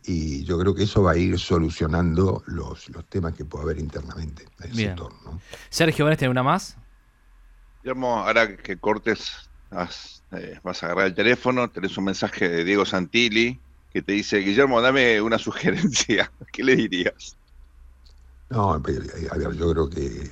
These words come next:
Speaker 1: que por su personalidad, eh, Diego va a hacer lo que tiene que hacer. Es un dirigente de, de que busca diálogo, que busca consenso, que busca acuerdos. Eh, ojalá, eh, que aplique todo eso que ha hecho durante tanto tiempo en la,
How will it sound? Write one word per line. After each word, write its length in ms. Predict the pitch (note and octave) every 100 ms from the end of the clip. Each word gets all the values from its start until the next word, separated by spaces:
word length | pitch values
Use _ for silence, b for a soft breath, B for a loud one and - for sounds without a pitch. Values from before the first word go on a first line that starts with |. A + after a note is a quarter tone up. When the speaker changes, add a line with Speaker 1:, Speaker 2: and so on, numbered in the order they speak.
| -
Speaker 1:
que 160 | D2
por 260 | C#2+ - C#2+
su 200 | - D2
personalidad, 1040 | - A2 F#2+ E2+ D#2 D#2 D#2+ F2+ F2+ E2+ - b b b b
eh, 400 | - D2 C#2 B1+ B1
Diego 320 | D#2 F2 D2
va 60 |
a 40 | C#2+
hacer 200 | - D2
lo 140 | C#2
que 80 | C2+
tiene 200 | C#2+ C2+
que 60 | -
hacer. 380 | - F#2 D#2+
Es 200 | B1+ -
un 220 | C2 C2 C2+
dirigente 640 | C2+ - D#2+ D2+ C#2+ C#2+
de, 480 | C2+ C2+ - - - b b b -
de 160 | D#2
que 120 | -
busca 840 | C2+ D#2 - - D2 - - - -
diálogo, 560 | F2 G2 G2+ G2 G2 F2
que 120 | E2
busca 320 | B1 A#1+ -
consenso, 760 | C2+ - - - F2+ E2+ E2 D#2+
que 120 | -
busca 320 | B1 C#2 -
acuerdos. 680 | - - F#2+ F2 E2+ F2 - b b b b -
Eh, 280 | E2 C#2 C#2
ojalá, 580 | - - D#2 F2 A#2+ -
eh, 380 | - D#2 C#2 C2
que 120 | - C2
aplique 440 | - E2+ E2+ D#2
todo 320 | - E2 D#2
eso 480 | D2+ - D2 C2+ A#1+ -
que 240 | D2 C2
ha 60 | D2
hecho 240 | D2+ C#2+
durante 320 | - B1 A#1+
tanto 320 | D2+ C#2+ C#2 D2+
tiempo 500 | E2+ D#2 D2+ - C#2
en 140 | C2
la, 260 | C2 -